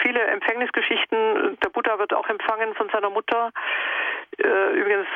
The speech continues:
äh, ersch-, also eine ganz erstaunliche Geschichte, das ist ein, eine mythische Erzählung. Ein weißer Elefant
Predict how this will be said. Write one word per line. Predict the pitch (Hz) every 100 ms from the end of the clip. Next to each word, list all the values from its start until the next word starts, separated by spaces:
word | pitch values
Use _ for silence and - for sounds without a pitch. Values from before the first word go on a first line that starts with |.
| -
äh, | - 370 180
ersch-, | - 185 -
also | - 185
eine | 180 180 - 190
ganz | 185 190
erstaunliche | 185 - 196 208 202
Geschichte, | 196 - 185 180
das | 185 180
ist | 185
ein, | 175 170 165
eine | 165 165
mythische | 175 220 214 202
Erzählung. | - - 196 190 190 - - -
Ein | 190
weißer | 196 214 -
Elefant | 196 190 - 202 233